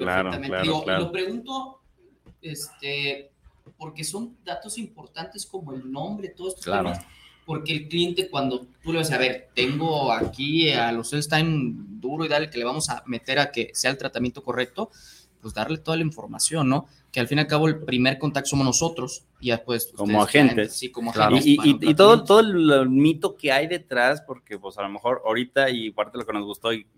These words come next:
Speaker 1: el interés de, de invitarlos aquí al programa es el profesionalismo que ya manejan, el, el tema de la certificación, el tema del laboratorio, o sea, ya tienen una estructura, porque me ha, ahora sí que lo voy a hablar de, de, de mi experiencia, eh, me tocó ir a un, pues, consultorio como alternativo, ¿no?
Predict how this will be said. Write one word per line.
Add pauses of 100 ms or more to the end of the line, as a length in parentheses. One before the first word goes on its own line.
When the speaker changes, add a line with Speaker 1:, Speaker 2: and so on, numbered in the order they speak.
(120)
Speaker 1:
el
interés
de, (220)
de (240)
invitarlos
aquí
al
programa
es (880)
el
profesionalismo
que
ya
manejan,
el,
el
tema
de
la
certificación,
el
tema
del
laboratorio, (300)
o
sea,
ya
tienen
una
estructura,
porque
me
ha, (400)
ahora
sí
que (260)
lo
voy
a
hablar
de,
de,
de
mi
experiencia, (380)
eh,
me
tocó
ir
a
un,
pues,
consultorio
como
alternativo,
¿no?